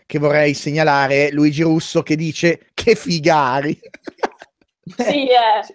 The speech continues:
Speaker 3: cioè, siamo
Speaker 2: Beh, è palese, dai, insomma.
Speaker 3: <laughs> Se lo dice anche lei, come vedete, Ari ha, è contraddistinta dalla modestia estetica e, e quindi, eh, come si chiama? Luigi Russo, eh, prendi il, l'indirizzo che
Speaker 2: Ok,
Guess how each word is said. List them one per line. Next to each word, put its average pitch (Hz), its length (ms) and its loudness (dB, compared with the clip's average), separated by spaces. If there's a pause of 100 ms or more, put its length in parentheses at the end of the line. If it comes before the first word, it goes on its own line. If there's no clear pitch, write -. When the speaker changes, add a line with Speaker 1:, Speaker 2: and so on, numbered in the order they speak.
Speaker 3:
cioè, 104 180 -4
siamo - 260 -4
Speaker 2:
Beh, 226 180 6
è - 20 0
palese, 208 480 0
dai, 185 220 -10
insomma. - 400 -20
Speaker 3:
<laughs> 349 520 -2
Se 247 120 0
lo 247 80 -2
dice 226 260 -4
anche 156 240 -2
lei, 123 180 -2
come 151 160 -4
vedete, 175 260 -2
Ari 147 300 -2
ha, 120 220 -6
è 131 160 -4
contraddistinta 147 560 -10
dalla 139 180 -4
modestia 139 600 -6 (240)
estetica 127 680 -10
e, 113 120 -10 (160)
e 110 80 -16
quindi, 98 420 -18 (1080)
eh, 110 800 -2 (220)
come 185 200 0
si 196 120 -6
chiama? 247 300 0
Luigi 208 260 0
Russo, 247 640 -2
eh, 143 360 2
prendi 208 300 -2
il, 190 120 -2
l'indirizzo 156 580 -4
che 104 540 -6
Speaker 2:
Ok, 254 100 -6